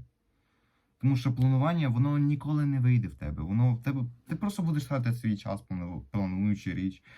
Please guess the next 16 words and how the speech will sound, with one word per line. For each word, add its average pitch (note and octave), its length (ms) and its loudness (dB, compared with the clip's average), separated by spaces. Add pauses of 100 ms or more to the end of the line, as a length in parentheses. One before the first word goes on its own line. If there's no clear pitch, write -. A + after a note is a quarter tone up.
(200)
весь B2+ 80 -8
час A#2 140 2
змінюючи A#2 720 4
її G2+ 440 2
якось, F#2+ 500 -6 (100)
переформовуючи G2+ 920 0
і F#2+ 360 0 (440)
ментально A#2 380 6
мастурбуючи G2+ 840 0
в D#2+ 60 -10
себе E2 260 -8
в D#2 60 -4
голові. D2 380 -6 (2000)
Це C3 220 2
не B2 160 8
то. A#2 340 2